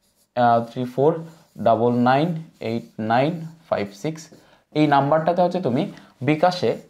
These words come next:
অথবা নগদে, বিকাশ অথবা নগদে তুমি হচ্ছে সেন্ড মানি করবা,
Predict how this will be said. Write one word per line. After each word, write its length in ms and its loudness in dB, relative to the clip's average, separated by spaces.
অথবা 300 2
নগদে, 420 0
বিকাশ 400 0
অথবা 640 2
নগদে 360 4
তুমি 200 -2
হচ্ছে 180 -6
সেন্ড 240 2
মানি 200 -2
করবা, 200 -12